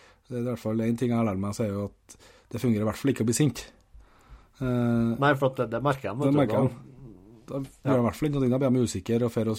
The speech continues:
Speaker 1: lurer på all verden,
Speaker 2: Ja, ja,
Speaker 1: eller
Speaker 2: ja.
Speaker 1: han, han og hva, ja. Så det fungerer, så du må jo bare prøve å bite i det, men hun kommer på så godt, eh, for hun var bare sånn med, og jeg får nå ut og prøvd og prøvd og prøvd.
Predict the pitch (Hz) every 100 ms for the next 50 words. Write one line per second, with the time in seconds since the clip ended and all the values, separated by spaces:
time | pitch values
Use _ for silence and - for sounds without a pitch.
0 | - 117 104 95 104 101 101 95 92 143
1 | 117 110 104 104 104 101 139 165 123 113
2 | - 120 110 107 101 - - - - -
3 | - - 120 131 135 135 113 120 117 123
4 | 131 120 120 _ 123 117 117 107 92 113
5 | 110 127 127 117 - 127 131 120 95 110
6 | 117 110 104 - 117 110 107 107 104 -
7 | 113 113 107 117 104 95 107 107 98 -
8 | _ - 110 107 110 110 107 - 104 104
9 | 104 - 104 104 104 104 107 101 104 139